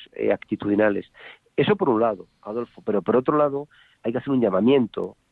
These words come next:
eh, desde el punto de vista organizacional interno, eh, a que las personas responsables, eh, de, de las personas, eh, eh, que nos dedicamos a este tipo de, de actividades, eh, y sobre todo si hablamos de las religiosas,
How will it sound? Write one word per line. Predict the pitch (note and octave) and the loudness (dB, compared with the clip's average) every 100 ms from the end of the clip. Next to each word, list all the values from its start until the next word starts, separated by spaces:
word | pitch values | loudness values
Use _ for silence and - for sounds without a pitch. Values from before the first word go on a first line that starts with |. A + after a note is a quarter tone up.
| _ | _
eh, | - G2+ G2 F#2+ | -12 -8 -8 -6
desde | F#2 G2 | 0 2
el | F#2 | 2
punto | A#2 A#2+ | 2 2
de | |
vista | - A#2 | 2 2
organizacional | G#2 G2+ - G2+ - G#2+ | 0 0 -2 -6 -10 -10
interno, | A2+ G#2 C3 A2+ G2 G2+ _ _ _ _ _ - | -8 -2 0 0 -6 -14 _ _ _ _ _ -4
eh, | G#2 G#2 | 0 0
a | - G2 | -4 -6
que | - | -4
las | G2 F#2 | -4 -4
personas | G2 - C3 D3+ | -6 -2 0 0
responsables, | C#3 B2+ A#2 C#3+ C3+ G2 F2 - | 0 -2 0 0 0 -2 -8 -14
eh, | F#2+ F#2 F#2 | -10 -8 -10
de, | F2+ F2 F2+ F2 F2 - - - - - | -12 -12 -8 -4 -6 -8 -18 -20 -20 -14
de | - F2+ | -2 0
las | F2+ - | 0 0
personas, | - E2 A#2+ A#2 A#2 - _ _ _ _ | -2 0 2 2 0 -4 _ _ _ _
eh, | G#2+ G#2 G2+ - | -8 -6 -6 -6
eh, | F#2+ F2+ F2+ E2+ | -6 -6 -8 -4
que | G2 F#2 G2 | -2 -2 -4
nos | F#2 F#2 | -4 -2
dedicamos | F#2 F2 G#2+ A2 G2+ | -4 0 2 2 0
a | G#2+ | -2
este | G#2 G#2 | -2 -2
tipo | A2 G2+ | 2 2
de, | F#2+ F#2 | 2 2
de | F#2 | 0
actividades, | F2+ G2+ G2+ A2 A2+ B2 _ - - _ - | 0 2 2 4 2 0 _ -20 -20 _ -4
eh, | G#2 G2 | 0 0
y | - | -2
sobre | - F2+ | -2 -2
todo | E2 B2 A2+ | 0 2 2
si | - | 0
hablamos | D#2+ F#2+ F#2+ | -4 -2 0
de | G2+ | 0
las | G2 | 0
religiosas, | F#2 - A2 - G2 | -2 0 0 0 -2